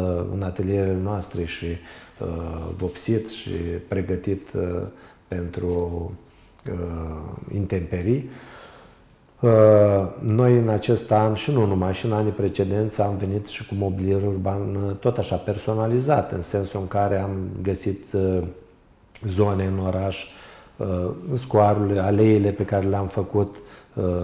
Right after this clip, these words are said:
zone care se pretau la un gen, uh, uh, cum, uh, aplicat, uh, singular pentru zona respectivă. Și așa am făcut bănci curbe, convexe, am încercat să venim cu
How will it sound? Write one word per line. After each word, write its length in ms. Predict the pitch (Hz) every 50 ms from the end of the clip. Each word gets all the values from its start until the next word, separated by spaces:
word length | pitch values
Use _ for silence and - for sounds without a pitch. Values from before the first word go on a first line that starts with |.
| 85 85 87 87 87 92 101 104 101 98 98
zone 320 | 95 92 101 101 98 98
care 320 | 98 98 - 95 92 95 92
se 160 | 90 - -
pretau 460 | - - 90 87 - 92 95 98 98
la 220 | 98 98 98 98 98
un 160 | 95 92 92 82 95 101 - -
gen, 220 | 90 92 95 98 101 101 98 98 98 98 - - - - - - - _ _
uh, 100 | - - - - - - - - - - - - - - - _ _ _ _ _ _ _ _ _ _ _ _ _ 156 139 127
uh, 600 | 110 98 90 87 87 87 87 87 87 85 87 92 - - - - - -
cum, 220 | - - 101 104 101 - - -
uh, 460 | 107 98 95 95 92 92 90 90 90 90 92 92 - - -
aplicat, 840 | - - 95 - - 104 - - - - - - - - - - - - - - -
uh, 40 | 95 90 90 87 87 87 92 92 -
singular 640 | - - - 110 101 101 117 131 135 120 98 - - - - - -
pentru 280 | - 107 104 98 - 104
zona 340 | 95 95 104 98 95 92 95
respectivă. 580 | 92 90 85 - - 92 - - 92 - 226
Și 140 | - - -
așa 240 | 185 165 151 - 160
am 160 | 151 139 127
făcut 300 | 123 113 104 - 123 104
bănci 280 | 110 113 104 95 - - - -
curbe, 340 | 165 160 120 - 92 87 87 - - - - - -
convexe, 640 | 120 123 120 113 113 143 147 123 - - - - 95
am 80 | 101
încercat 480 | 110 107 - 113 110 - - 127 - -
să 160 | - - 110 101
venim 220 | 107 110 110 120 117
cu 340 | 104 - - 104 101 95